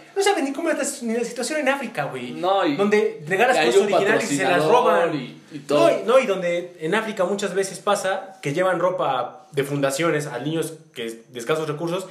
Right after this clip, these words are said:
Speaker 1: que muchas veces esa ropa la terminan vendiendo porque se, no te, no llega a la, al lugar cor-, equi-, correcto.
Speaker 2: De
Speaker 1: Así
Speaker 2: acuerdo.
Speaker 1: que, güey, si no sabes, mejor
Speaker 2: Y,
Speaker 1: cállate.
Speaker 2: y la
Speaker 1: O sea.
Speaker 2: otra, dicen, es que si quieres hacerlo por buena voluntad,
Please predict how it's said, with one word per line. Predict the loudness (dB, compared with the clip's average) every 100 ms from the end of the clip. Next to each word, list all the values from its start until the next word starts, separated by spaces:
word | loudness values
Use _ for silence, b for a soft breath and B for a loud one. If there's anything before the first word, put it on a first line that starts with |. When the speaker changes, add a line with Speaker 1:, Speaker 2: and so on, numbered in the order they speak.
| B B
Speaker 1:
que | -6
muchas | -4 -2 -2
veces | -2 -2
esa | 4
ropa | 4 4
la | 0
terminan | -2 -2 0
vendiendo | 0 0 0 0 0
porque | -4 -8 -6
se, | -6 -8 -4
no | -2
te, | -2
no | -2 0
llega | 0 0
a |
la, | 0 -2 -2 -2 -2
al | -2
lugar | -2 0 -2 -6 -6
cor-, | -4
equi-, | -4 -8 -8 -8 0
correcto. | 0 0 -2 -8 -8 B B B B B
Speaker 2:
De | -2
Speaker 1:
Así | 2
Speaker 2:
acuerdo. | 4 4
Speaker 1:
que, | 2
güey, | -2 -6
si | -4
no | 0
sabes, | 0 0
mejor | 0 0
Speaker 2:
Y, | 0
Speaker 1:
cállate. | -2 -2 -2
Speaker 2:
y | 0 2
la | 4 4
Speaker 1:
O | 4
sea. | 2
Speaker 2:
otra, | 2 4 4 0
dicen, | -4 -2 -2 -6
es | 0
que | 0 0
si | -8 -2
quieres | 0 0
hacerlo | 0 -4 -2 -2
por | -2 -2
buena | -2 -2
voluntad, | -2 -2 -4 -2 0 2 0